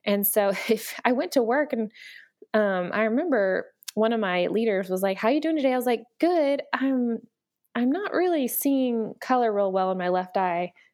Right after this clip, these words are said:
<laughs> And he just said, "What are you doing at work? Maybe you need to go to the doctor." And I was like, "Yeah, that's probably a good idea, huh?"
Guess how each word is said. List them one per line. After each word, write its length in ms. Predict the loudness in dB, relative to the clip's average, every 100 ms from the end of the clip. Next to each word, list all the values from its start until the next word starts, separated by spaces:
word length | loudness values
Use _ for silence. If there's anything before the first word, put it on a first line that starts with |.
| _
<laughs> 160 | -4 0
And 100 | 2
he 120 | 2 0 0
just 220 | 0 2
said, 220 | 0 0 -4 -20 -20 _
"What 120 | 0 2
are 40 |
you 120 | 0
doing 340 | 0 0 0 -2
at 100 | -2
work? 320 | 0 -2 -4 -4
Maybe 320 | -2 0 0
you 120 | 0
need 180 | 0 -2
to 80 | -2
go 180 | -2 -2
to 120 | -2
the 80 | -2
doctor." 600 | -2 -4 -4 -2 -2 -4
And 80 | -6
I 40 |
was 100 | -4
like, 100 | -2 -2
"Yeah, 100 | -2
that's 160 | -4 -4
probably 260 | -4 -2 -2
a 40 |
good 140 | -2
idea, 280 | -2 -2 -4 -6
huh?" 160 | -10